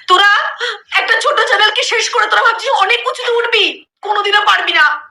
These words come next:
কোনোদিনও পারবি না তোরা, বুঝতে পারলি? কোনোদিনও পারবি না।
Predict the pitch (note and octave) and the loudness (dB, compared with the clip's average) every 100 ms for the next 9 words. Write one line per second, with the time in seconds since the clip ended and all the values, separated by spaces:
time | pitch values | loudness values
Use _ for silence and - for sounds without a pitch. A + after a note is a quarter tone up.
0 | _ _ _ - - D#5 A#4+ A#4 - G#4 | _ _ _ -12 -6 -4 -4 -6 -6 -4
1 | A4 G#4 G4+ G#4 G#4 G4+ G#4 F#4+ F4+ F#4 | 0 0 2 2 2 2 2 0 2 2
2 | E4+ D#4+ - A#4+ A#4 A4+ A#4+ A#4+ A#4 F4+ | 2 2 -2 -6 -4 0 2 2 0 -4
3 | F4 _ G4+ G4+ A4+ - F#4+ G4+ G4 F4+ | -6 _ -6 -2 -2 -2 0 0 2 0
4 | F4 F4+ | 0 0